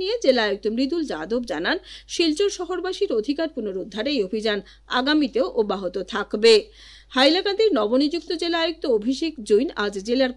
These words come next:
কর্মরত সাংবাদিকদের সঙ্গে এক মত বিনিময় অনুষ্ঠানে মিলিত হন। জেলা আয়ুক্তের সভাকক্ষে আয়োজিত মত বিনিময় অনুষ্ঠানে আয়ুক্ত শ্রী জৈন উন্নয়নমূলক কাজকর্মকে আরও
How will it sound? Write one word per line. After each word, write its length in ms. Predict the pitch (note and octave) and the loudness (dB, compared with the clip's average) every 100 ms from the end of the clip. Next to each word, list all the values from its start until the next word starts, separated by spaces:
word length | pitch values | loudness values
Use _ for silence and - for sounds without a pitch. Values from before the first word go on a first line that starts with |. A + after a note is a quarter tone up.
| A#3 | -4
কর্মরত 380 | A#3 C4+ D#4+ D#4+ - | -2 -2 -4 -8 -10
সাংবাদিকদের 580 | G#3+ G#3+ B3 C#4 C4 F#3 | -8 -8 -8 -6 -8 -8
সঙ্গে 200 | F3+ G3+ D#4 G3+ | -8 -8 -8 -10
এক 60 | G3+ A3 | -10 -8
মত 140 | G#3+ A3 | -8 -8
বিনিময় 340 | A3+ G3+ F#3+ - | -8 -8 -10 -12
অনুষ্ঠানে 380 | G3 G3 - C4 F4 | -12 -12 -8 -6 -4
মিলিত 260 | G3 F3 F#3 E3+ | -4 -6 -8 -4
হন। 160 | G#3 F#3 - - - - C4 | -4 -4 -10 -18 -16 -4 2
জেলা 180 | D#4 E4 | 4 4
আয়ুক্তের 300 | E4+ - F#4+ | 4 0 -2
সভাকক্ষে 640 | C4+ A3+ A#3+ - F3+ - D#4 G#4 - - G3+ | -2 -4 -6 -6 -6 0 -2 -2 -12 -4 2
আয়োজিত 400 | B3 C#4 C4 A#3 E4 - A#3+ | 2 2 0 2 0 0 -2
মত 160 | A#3+ B3 C#4 | 0 0 0
বিনিময় 320 | D4 C4+ F#3+ | 2 0 -2
অনুষ্ঠানে 380 | F3 F#3+ B3+ F4 A#3 | -6 -4 -4 -2 -2
আয়ুক্ত 220 | F3+ F#3 F3+ | -4 -8 -8
শ্রী 120 | E3+ D#3 | -8 -6
জৈন 160 | F#3+ F4+ - | -4 -4 -2
উন্নয়নমূলক 520 | B3+ C#4 D4 D4+ E4 D#4+ | 0 0 0 -2 -4 -6
কাজকর্মকে 540 | G#3 F3+ - G#3 A#3 C#4+ | -6 -8 -8 -8 -6 -6
আরও 100 | A#3 | -6